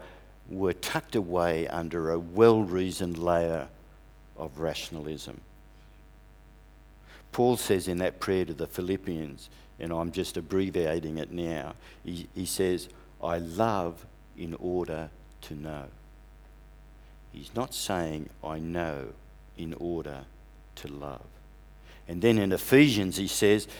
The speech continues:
that there is a love that surpasses, is beyond understanding. When God speaks to us, it's usually not in an audible voice. I doubt whether any of you here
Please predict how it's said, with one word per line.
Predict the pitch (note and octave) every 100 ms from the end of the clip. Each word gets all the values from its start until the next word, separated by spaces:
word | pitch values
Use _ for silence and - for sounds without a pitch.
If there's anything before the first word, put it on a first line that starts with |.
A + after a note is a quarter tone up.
| -
that | G#2+ G2
there | A2 A2
is | A2+
a | G2+
love | G2+ A#2+ A#2+
that | - A2+
surpasses, | - - G2 - - - C3 B2+ - - - - - -
is | F#2
beyond | - F#2 E2+ G2+ G#2 E2 C#2+ - - - - - -
understanding. | F2 F2 D#2+ - - F2 F2 D2+ - - - - - - - - - - -
When | G#2 A2
God | D3+ D#3
speaks | - - D3 C#3+ -
to | F#2+ D#2+
us, | G2 - - - -
it's | - -
usually | D3+ B2+ C3
not | A#2+ B2 B2+
in | B2 A2
an | G#2+
audible | G#2+ A#2 G#2 F#2 G2+
voice. | E2 A2+ G2 D#2
I | G2+ A2+
doubt | A2 A#2 G#2+
whether | G#2+ G2 G2+
any | G#2 B2 A#2
of | G2
you | E2+ F#2
here | E2 F2 F2+ D#2